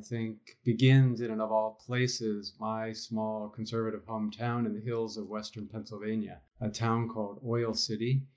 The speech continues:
where I was born and raised, and, you know, grew up in a very conservative environment as a person who happens to be gay, and so experienced all of the kind of social kind of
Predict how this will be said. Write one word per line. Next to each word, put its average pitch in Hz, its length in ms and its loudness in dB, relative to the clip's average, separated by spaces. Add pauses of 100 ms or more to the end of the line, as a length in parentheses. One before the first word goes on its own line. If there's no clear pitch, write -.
(300)
where 104 160 -4
I 110 100 2
was 117 180 2
born 113 300 -2
and 107 140 -2
raised, 107 640 -2 (120)
and, 107 580 -2 (300)
you 131 120 12
know, 127 100 10
grew 139 300 10
up 139 260 8 (300)
in 127 340 8
a 120 80 2
very 120 260 0
conservative 131 560 4
environment 113 600 2
as 107 380 -6
a 107 360 -4
person 113 320 -4
who 101 100 -2
happens 107 300 -4
to - 120 -18
be 104 140 -6
gay, 110 380 -2 (260)
and 110 120 -4
so 117 160 0
experienced 110 760 0
all 110 280 -2
of 104 180 -12
the 98 380 -12 (920)
kind 117 300 6
of 107 120 2
social 107 1000 0 (140)
kind 110 280 -2
of 107 300 -6